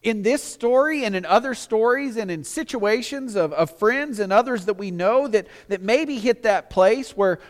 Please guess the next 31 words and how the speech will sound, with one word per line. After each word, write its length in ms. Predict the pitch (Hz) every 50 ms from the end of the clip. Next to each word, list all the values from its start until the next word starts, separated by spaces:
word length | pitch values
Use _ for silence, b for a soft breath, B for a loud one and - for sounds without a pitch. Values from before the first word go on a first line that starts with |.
| B
where 160 | - 196 208 196
they 160 | 254 320 302
felt 420 | - - 233 240 262 294 262 - -
like 240 | 196 185 180 147 -
hope 320 | - 214 247 - - - 226
was, 340 | 208 190 160 143 - - -
was, 260 | 170 185 170 139 -
uh, 300 | - 156 - 143 - 135
fleeting 540 | - - 196 233 269 294 294 294 294 294 285
or, 320 | 214 185 185 165 160 156 B B B B -
or 120 | 208 214
they 140 | 214 233 233
felt 320 | - - 269 277 262 214
like 200 | 196 196 196 196
the 120 | 202 202 175
only 320 | 185 220 269 285 285 247
place 400 | - - 247 262 277 285 254 -
that 160 | - 202 -
they 140 | - 190 180
could 120 | - 185 156
look 260 | 180 233 269 - -
to 200 | - 254 262 254
was 200 | 214 180 147 156
up 320 | 147 175 214 262 - -
to 120 | - 196 160
God, 460 | 135 151 170 190 220 247 254 269 247 B B B B B -
because 320 | 208 - - 247 208 170
that 260 | 214 220 247 277 311
is 140 | 294 226 185
the 120 | 190 196
time 500 | - - - 202 185 165 151 135 117 107